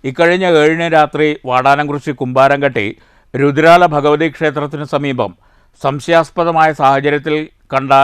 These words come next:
കൃഷ്ണാനന്ദനെ നാട്ടുകാർ തടഞ്ഞുവെച്ച് പോലീസിൽ വിവരമറിയിച്ചിരുന്നു. ഷൊർണൂർ പോലീസ് സ്ഥലത്തെത്തി ഇയാളെ കസ്റ്റഡിയിലെടുത്ത് ചോദ്യം ചെയ്തതോടെയാണ്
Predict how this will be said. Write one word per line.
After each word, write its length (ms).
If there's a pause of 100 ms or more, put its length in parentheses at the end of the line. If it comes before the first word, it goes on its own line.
(120)
കൃഷ്ണാനന്ദനെ 680 (420)
നാട്ടുകാർ 440 (100)
തടഞ്ഞുവെച്ച് 520 (100)
പോലീസിൽ 420 (200)
വിവരമറിയിച്ചിരുന്നു. 880 (520)
ഷൊർണൂർ 460
പോലീസ് 300
സ്ഥലത്തെത്തി 540 (220)
ഇയാളെ 360
കസ്റ്റഡിയിലെടുത്ത് 760 (160)
ചോദ്യം 440
ചെയ്തതോടെയാണ് 760